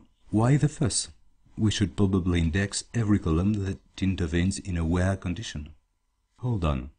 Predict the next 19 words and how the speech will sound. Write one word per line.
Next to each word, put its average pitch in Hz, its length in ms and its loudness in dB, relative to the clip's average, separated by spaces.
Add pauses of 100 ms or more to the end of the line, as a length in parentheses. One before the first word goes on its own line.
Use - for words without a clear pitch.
(800)
Some 139 300 0
indexes 85 560 0
are 71 100 -4
created 80 380 -2
to - 80 -2
implement 73 400 -2
constraints, 123 560 -2 (800)
in 110 140 -2
particular 95 560 0
to - 100 -4
quickly 87 320 -4
identify 82 680 -2
that 82 240 -6
you 73 60 -2
are 65 60 -4
trying 80 280 0
to 76 80 -4
insert 71 280 -4
duplicates 80 680 -4